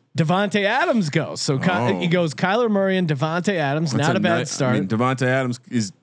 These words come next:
Speaker 2: certainly, uh, close to favored, if not favored, to be the target leader this year.
Speaker 1: Yeah, Superflex, uh, mocks do look very weird because in my brain, I'm just programmed, wait for quarterback,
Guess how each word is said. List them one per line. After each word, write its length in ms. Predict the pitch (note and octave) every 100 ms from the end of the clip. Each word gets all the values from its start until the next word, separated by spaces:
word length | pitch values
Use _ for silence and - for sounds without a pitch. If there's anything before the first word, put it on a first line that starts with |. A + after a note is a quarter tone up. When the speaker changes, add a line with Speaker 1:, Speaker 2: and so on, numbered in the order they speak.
| _ _ -
Speaker 2:
certainly, 640 | - D3+ E3 D3 C#3 C3
uh, 300 | B2 A2+ A2 G#2+ G#2 F#2+
close 340 | - C#3+ D3 -
to 100 | A#2+
favored, 540 | - C#3+ F3 G#2 E2+
if 220 | E2 A#2+
not 220 | C3+ B2+ A#2
favored, 420 | B2 C#3 F#2+ E2+
to 60 |
be 120 | F2 F#2
the 220 | F2+ E2
target 440 | - A#2+ C3 E2
leader 240 | D#2 D2+ C#2+
this 220 | C#2+ -
year. 240 | C#2+ D2+ - _ _ _
Speaker 1:
Yeah, 180 | D#3 D#3
Superflex, 1120 | B2 - - A#3 C4+ A3 G#3+ G#3+ G3 - - D#3
uh, 360 | D#3+ D3+ C#3 C3 - _
mocks 400 | G3 D#3+ E3 E3 C#3+
do 240 | D3 G#3+
look 200 | G#3 F3
very 340 | C#3 F#3+ F#3+
weird 300 | E3+ F#3+ A3+
because 380 | F3 E3 F#3+ D#3 - - _ -
in 160 | F#3 G3+
my 140 | F#3+
brain, 400 | E3 F#3 B3 G#3+
I'm 100 | G3
just 180 | F#3+ -
programmed, 440 | F3+ G#3 G3+ F#3
wait 180 | D#3 F3
for 80 | F#3
quarterback, 440 | D#3+ F#3+ D#3+ D3